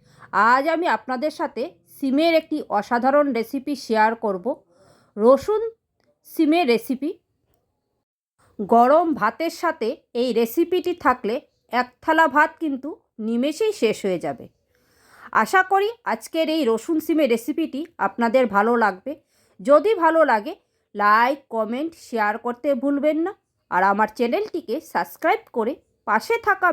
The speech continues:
বেল আইকনটি প্রেস করে দিবেন, তাহলে আমার নিত্য নতুন ভিডিও সবার প্রথম আপনি পেয়ে যাবেন। যারা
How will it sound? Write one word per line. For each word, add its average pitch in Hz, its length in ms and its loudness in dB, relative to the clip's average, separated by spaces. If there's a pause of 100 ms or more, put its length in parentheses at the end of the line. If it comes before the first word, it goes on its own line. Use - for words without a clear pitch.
বেল 208 200 0
আইকনটি 247 600 -2
প্রেস 285 260 0
করে 339 300 -4
দিবেন, 415 200 -4 (460)
তাহলে 220 320 2 (120)
আমার 202 200 -2 (100)
নিত্য 247 260 -8 (180)
নতুন 330 220 -4 (100)
ভিডিও 214 220 -4 (360)
সবার 262 460 4
প্রথম 240 260 -4 (100)
আপনি 311 200 -10 (260)
পেয়ে 196 280 -4
যাবেন। 147 240 -6 (720)
যারা 214 280 4